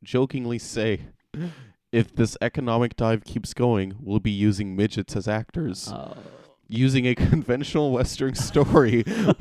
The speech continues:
Speaker 1: with an all-dwarf cast, the filmmakers were able to showcase gags such as cowboys entering the local saloon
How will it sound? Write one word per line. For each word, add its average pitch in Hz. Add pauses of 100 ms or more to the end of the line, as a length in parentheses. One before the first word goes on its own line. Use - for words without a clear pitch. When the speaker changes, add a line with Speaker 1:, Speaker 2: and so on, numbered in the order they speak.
Speaker 1:
with 254
an 120 (100)
all-dwarf 127
cast, 120
the 110
filmmakers 117
were 104
able 107
to 107
showcase 110
gags 110
such -
as 110
cowboys 110 (520)
entering 170
the 160
local 147
saloon 139